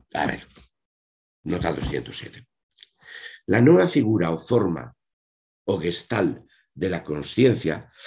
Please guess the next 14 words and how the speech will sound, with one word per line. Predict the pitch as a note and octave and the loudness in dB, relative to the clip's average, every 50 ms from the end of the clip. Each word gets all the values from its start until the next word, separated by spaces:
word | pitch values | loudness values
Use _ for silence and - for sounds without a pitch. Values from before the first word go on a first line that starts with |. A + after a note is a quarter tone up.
| - - | -14 -6
A | - D#2+ | -2 0
ver, | G#2 G2 - B1 - - _ _ - | 0 0 0 -4 -8 -18 _ _ -4
leo | - F#2+ G#2+ A#2+ B2+ | 0 2 4 6 4
esta | B2 B2 - B2+ A#2 | 4 2 2 2 4
nota, | A#2+ B2 A#2+ B2 A#2 G#2 G2+ - - _ _ _ - | 4 4 2 0 -2 -4 -6 -6 -10 _ _ _ -14
a | - F#2 | -12 -10
pesar | G2 F2+ F#2+ G#2 | -8 -6 -4 -2
de | G#2+ | -2
que | G2 G#2 | 0 0
tengo | G#2+ G#2 G#2 | 2 2 2
muy | G#2+ G#2 | 2 2
poca | F2+ G2+ F2+ G2 G2 | 2 0 -4 -4 -4
voz, | F#2+ G2+ G2+ - - _ _ - - _ _ _ _ - - | -4 -4 -6 -8 -12 _ _ -20 -20 _ _ _ _ -10 -6
eh, | D#2 E2+ E2+ E2+ E2+ E2 E2 E2 E2 E2 D#2 | -4 -2 -2 -2 -2 -2 -2 -2 -2 -4 -4